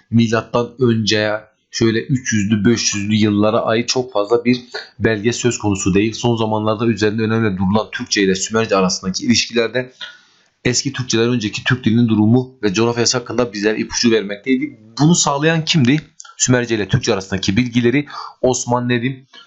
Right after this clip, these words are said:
Tuna yüz altmış sekiz kelimeye dayandırarak. Türk dilinin kökeniyle ilgili iki önemli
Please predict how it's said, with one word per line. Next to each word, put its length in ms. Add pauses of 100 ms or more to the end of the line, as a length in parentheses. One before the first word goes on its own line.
(240)
Tuna 380
yüz 120
altmış 280
sekiz 340
kelimeye 460
dayandırarak. 580 (300)
Türk 180
dilinin 240
kökeniyle 460
ilgili 240
iki 280
önemli 380